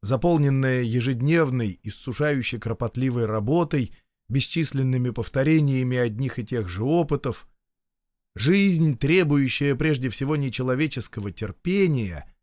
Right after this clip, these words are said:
эта внешне малоэффектная жизнь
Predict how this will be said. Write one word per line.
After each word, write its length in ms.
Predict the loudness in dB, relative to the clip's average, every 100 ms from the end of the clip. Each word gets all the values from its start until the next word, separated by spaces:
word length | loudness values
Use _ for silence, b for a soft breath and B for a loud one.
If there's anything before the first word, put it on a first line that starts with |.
| _ _ _ _ _ _ _
эта 220 | -2 2 2
внешне 460 | 2 2 2 2
малоэффектная 1400 | 4 4 4 2 0 -4 -8 -2 -2 -2 -8 -6 -6 -6
жизнь 520 | -2 0 2 0 -4